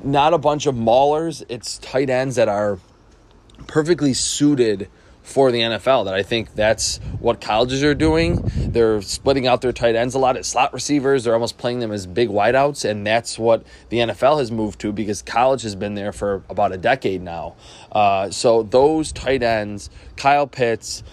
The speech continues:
Pat Freiermuth, Brevin Jordan, Charlie Kolar, who's the most throwback of the group,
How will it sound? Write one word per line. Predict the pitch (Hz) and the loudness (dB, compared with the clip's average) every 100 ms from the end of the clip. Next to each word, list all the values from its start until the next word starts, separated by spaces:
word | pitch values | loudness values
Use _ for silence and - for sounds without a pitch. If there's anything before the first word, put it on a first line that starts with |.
| - - | -20 -20
Pat | - 147 - | -2 0 2
Freiermuth, | - 123 113 110 107 104 - _ _ - | 2 2 2 0 -4 -6 -8 _ _ -2
Brevin | 123 131 139 120 | 2 2 0 0
Jordan, | 117 113 110 110 104 | 2 2 -2 -8 -10
Charlie | - 123 127 | -2 0 0
Kolar, | 123 - 113 110 107 | -2 0 2 2 -2
who's | 110 101 | -6 -6
the | 113 | -4
most | 110 151 147 - | 4 4 2 -2
throwback | 123 117 110 107 107 - 107 | 0 2 2 0 -2 -6 -6
of | 98 | -6
the | 104 | -6
group, | 95 139 135 - | -2 -2 -2 -6